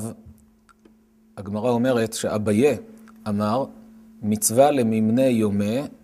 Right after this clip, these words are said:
ומצווה לממנה שבועי". כלומר, יש מצווה למנות גם את הימים וגם את השבועות. כי בתורה כתוב, "וספרתם לכם ממחרת השבת, מיום אביאכם את עומר התנופה, שבע שבתות תמימות תהיינה".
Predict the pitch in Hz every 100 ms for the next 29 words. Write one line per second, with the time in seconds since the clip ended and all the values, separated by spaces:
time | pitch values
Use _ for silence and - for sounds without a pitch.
0 | 101 104 107 104 101 117 143 131 113 107
1 | 120 135 110 101 101 101 - - - 110
2 | 135 135 127 117 120 127 120 117 135 123
3 | 98 135 131 127 107 104 139 156 120 135
4 | 113 - 104 98 90 - - - - -
5 | _ _ _ - 101 104 117 131 131 117
6 | 135 123 120 - _ _ _ _ _ _
7 | _ _ _ _ _ _ - 113 - 110
8 | 107 139 139 117 139 120 110 101 107 120
9 | 113 - 90 90 110 - - _ _ _
10 | _ _ _ 104 117 151 127 113 101 -
11 | 123 110 - 131 127 107 107 95 90 -
12 | 117 123 147 151 139 120 107 104 143 151
13 | 127 110 117 127 113 107 110 95